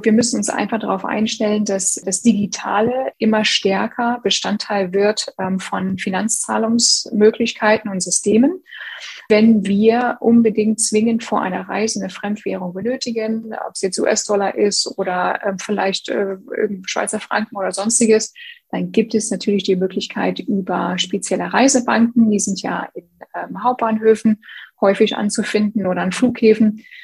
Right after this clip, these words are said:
dort eben einen Handbestand, äh, zu wechseln. Da muss man kein Kunde sein. Oder man nimmt einfach auch entsprechend seine Girokarte mit oder eben seine Kreditkarte und hebt dann beim Geldautomaten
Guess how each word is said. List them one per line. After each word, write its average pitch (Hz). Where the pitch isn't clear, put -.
dort 208
eben 202
einen 190
Handbestand, 196
äh, 190
zu 185
wechseln. 285
Da 226
muss 196
man 185
kein 180
Kunde 254
sein. 233
Oder 254
man 202
nimmt 208
einfach 196
auch 202
entsprechend 190
seine 185
Girokarte 233
mit 202
oder 185
eben 185
seine 180
Kreditkarte 214
und 196
hebt 214
dann 202
beim 180
Geldautomaten 196